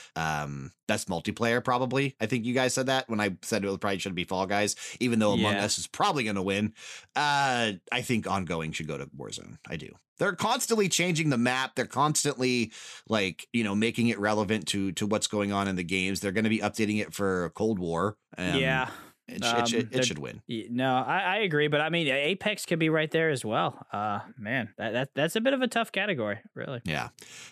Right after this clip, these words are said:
Speaker 1: Uh, Games for Impact. I always love this category, basically, like, a sentimental category.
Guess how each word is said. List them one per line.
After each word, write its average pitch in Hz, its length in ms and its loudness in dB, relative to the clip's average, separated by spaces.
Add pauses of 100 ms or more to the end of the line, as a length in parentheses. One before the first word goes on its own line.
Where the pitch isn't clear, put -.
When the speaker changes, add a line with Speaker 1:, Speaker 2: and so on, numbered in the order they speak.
Speaker 1:
Uh, 175 300 4
Games 240 320 2
for 165 140 4
Impact. 123 340 0
I 127 80 2
always 131 240 2
love 110 140 2
this 101 100 2
category, 101 480 2
basically, 104 380 2
like, 92 100 -4
a 95 60 0
sentimental 98 560 0
category. 92 640 0